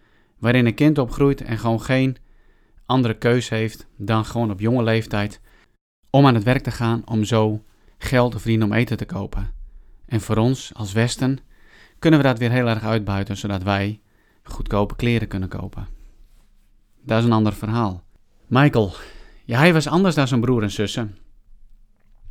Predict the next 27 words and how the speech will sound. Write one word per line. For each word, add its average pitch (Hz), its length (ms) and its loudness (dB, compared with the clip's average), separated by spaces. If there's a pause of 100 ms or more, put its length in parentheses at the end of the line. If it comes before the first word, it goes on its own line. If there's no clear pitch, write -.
(140)
Hij 131 160 0
was 139 100 2
niet 165 160 4
zo 135 200 2
fysiek 131 380 -4
ingesteld. 101 760 -6 (460)
Het 113 140 -6
was 135 140 2
niet 156 160 4
zo'n 120 360 -2 (300)
harde 127 260 -2
werker 127 300 0
als 113 120 -4
het 110 100 -8
gaat 113 340 -2
om, 104 420 -2 (120)
nou 113 320 2
weet 117 180 0
je, 135 100 -2
dit 90 140 -2
is 131 120 -4
een 107 100 -6
kind 147 360 2 (320)
die 123 180 -8
is 120 260 -6
geboren 113 640 0
voor 107 400 -2